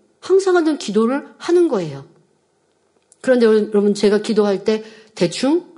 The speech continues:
중한번 했던 기도 또 하고 아버지 주여만 부르고 있지 않죠. 정말 그림을 그리듯이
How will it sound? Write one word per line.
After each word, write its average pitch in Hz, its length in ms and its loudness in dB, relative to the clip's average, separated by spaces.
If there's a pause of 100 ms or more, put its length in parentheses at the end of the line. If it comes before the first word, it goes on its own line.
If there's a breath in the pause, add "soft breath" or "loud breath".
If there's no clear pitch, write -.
(120)
중한번 226 640 0 (220 loud breath)
했던 254 240 0
기도 226 200 0
또 254 120 2
하고 254 540 -4 (580)
아버지 208 360 -2
주여만 226 400 0
부르고 214 260 0
있지 208 180 -4
않죠. 165 800 -6 (1000 soft breath)
정말 240 360 -2
그림을 330 380 4
그리듯이 226 680 -4